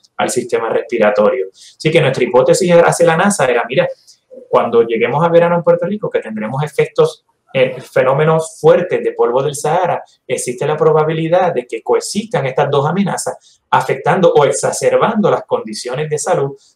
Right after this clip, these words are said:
de los pacientes que tengan covid. No, no es lo mismo que yo esté sobreviviendo con covid, pero ¿qué hacen? Pues bueno, pues mejoro mi sistema respiratorio, me pongo un aire limpio, me dan oxígeno. Pues no,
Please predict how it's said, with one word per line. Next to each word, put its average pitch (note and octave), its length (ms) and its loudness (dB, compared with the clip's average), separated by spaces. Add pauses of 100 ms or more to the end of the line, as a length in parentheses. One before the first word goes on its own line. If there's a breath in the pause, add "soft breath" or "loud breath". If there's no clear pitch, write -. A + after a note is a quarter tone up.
de C3+ 120 0
los - 160 2
pacientes F#3 500 -2
que B2+ 100 -2
tengan A#2+ 360 -6
covid. A2+ 320 2 (380)
No, D#3 100 -8
no D#3+ 120 -2
es C#3 60 0
lo C#3 100 2
mismo F#3 240 0
que C3 140 2
yo C3 80 2
esté E3 380 -2 (180)
sobreviviendo A#2 640 0
con D3+ 160 0
covid, F#3 320 0
pero - 180 2
¿qué B2+ 140 4
hacen? - 240 -2
Pues G2+ 120 -4
bueno, C3 220 -2
pues - 140 -6 (320)
mejoro A#2+ 380 2
mi B2+ 80 2
sistema A#2 340 -4
respiratorio, B2+ 600 0
me C3 100 0
pongo A#2+ 240 -8
un B2+ 80 -8
aire B2 200 0
limpio, D#3+ 360 -4
me B2 100 -6
dan A2+ 160 -6
oxígeno. D#3 520 -4 (280)
Pues G#2 120 -8
no, B2+ 200 2